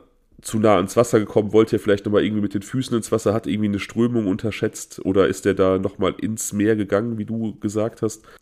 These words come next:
Hat vielleicht irgendeine Strömung unterschätzt? Kann passiert sein, aber Experten sind sich eigentlich einig,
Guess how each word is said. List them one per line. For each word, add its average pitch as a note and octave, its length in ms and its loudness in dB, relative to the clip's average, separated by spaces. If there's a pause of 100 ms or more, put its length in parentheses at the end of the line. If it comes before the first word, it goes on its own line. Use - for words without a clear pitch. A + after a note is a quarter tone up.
Hat - 200 -2
vielleicht G2 280 2
irgendeine G2+ 240 -2
Strömung G#2+ 400 -2
unterschätzt? G2+ 640 -4 (340)
Kann B2 260 -4
passiert B2 400 0
sein, - 180 2
aber G2+ 420 4 (380)
Experten B2 520 2
sind A#2+ 180 -4
sich - 220 -8
eigentlich A#2+ 480 -2
einig, A#2 600 -2